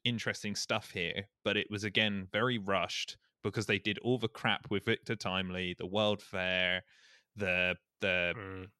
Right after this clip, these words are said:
Speaker 1: stupid Loom stuff. They did all of this stuff in the first, you know, four episodes of this. And we, me and Sim kept saying to each other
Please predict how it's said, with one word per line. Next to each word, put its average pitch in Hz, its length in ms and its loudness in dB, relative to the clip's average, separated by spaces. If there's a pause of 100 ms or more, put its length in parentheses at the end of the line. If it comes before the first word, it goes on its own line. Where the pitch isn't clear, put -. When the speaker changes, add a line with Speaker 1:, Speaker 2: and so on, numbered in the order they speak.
Speaker 1:
stupid 135 600 4
Loom 107 360 4
stuff. - 760 0 (420)
They 120 220 8
did 113 160 6
all 151 220 8
of 123 100 2
this 127 160 4
stuff - 240 0
in 107 80 -2
the 104 80 -2
first, - 600 0 (120)
you 110 100 0
know, 95 160 4
four 110 440 2
episodes 92 520 -2
of - 120 -20
this. - 260 -6
And 117 80 -4
we, 135 140 0
me 170 160 2
and 147 80 0
Sim 135 260 0
kept - 220 -6
saying 123 260 0
to 90 120 -10
each 92 140 -8
other 78 300 -6